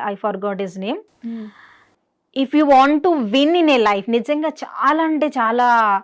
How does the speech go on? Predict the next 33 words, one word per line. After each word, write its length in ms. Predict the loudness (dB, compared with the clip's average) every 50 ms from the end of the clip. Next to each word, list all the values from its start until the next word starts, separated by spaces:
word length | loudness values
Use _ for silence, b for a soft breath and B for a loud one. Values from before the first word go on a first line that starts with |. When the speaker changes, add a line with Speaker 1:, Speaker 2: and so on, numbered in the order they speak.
| b b b b b -2
Speaker 1:
ఇన్సైట్‌ఫుల్ 580 | 2 2 2 4 4 4 4 4 2 0 0 0
అనిపించింది. 480 | 0 0 -2 -4 -6 -6 -8 -8 -4 0
నార్మల్గా 440 | 2 4 4 4 2 0 0 0
మనం 120 | 0 0 0
ఏం 180 | -2 -2 -2 0 -2
చెప్తామో, 480 | -2 -2 _ -4 -4 -2 -2 -2 -2
"Life 280 | 0 0 0 0 -2 -2
is 160 | -4 -4 -2
very 320 | -2 0 0 0 0 -2
short, 380 | -4 -6 -6 -6 -4 -6 -6 -8
be 280 | -8 -8 -8 -6 -6 -4
happy," 600 | -2 -2 -2 -2 -2 -4 _ -10 -8 -8 -8 -10 -12 B B B B -20 -12 -6 -2
ఆ, 400 | 0 0 2 2 0 -2 -4 -6 -10 -14 -20 _ _ _ _ -16 -14
ఆ, 140 | -12 -12
సాడ్‌గా 480 | -6 -2 0 2 2 2 2 0 -2 -2
ఉండకండి. 600 | -2 -4 -4 -6 -6 -6 -8 -8 -8 -8 -10 -12 -16 _ _ -14
Very 340 | -8 -4 -2 0 2 2 2 2 2 0
simple 300 | -2 0 0 -2 -4 -4
statement. 760 | -6 -6 -2 -2 -2 -2 -2 -6 -8 -6 -6 -6 -6 -4 -4
అది 220 | -4 -4 -6 -8
ఎన్ని 260 | -8 -6 -4 -4 -4
వంద 300 | 0 2 2 2 2 2
సార్లు 340 | 0 2 4 4 4 4 4
ఆలోచించాను. 760 | 4 4 4 2 0 0 -2 -4 -4 -4 -6 -6 -6 -8 -8 -10 b b b b b b b b b b b b b b b b b -4
"If 100 | -4 -4
you 240 | 0 0 2 4 4
want 200 | 4 4 2 2 0
to 60 | -2
win 260 | -2 -2 -2 0 0
in 160 | 0 0 2
a 80 | 0 0
life, 320 | 0 0 -2 -2 -4 -6
be 340 | -10 -8 -6 -4 -4 -4 -4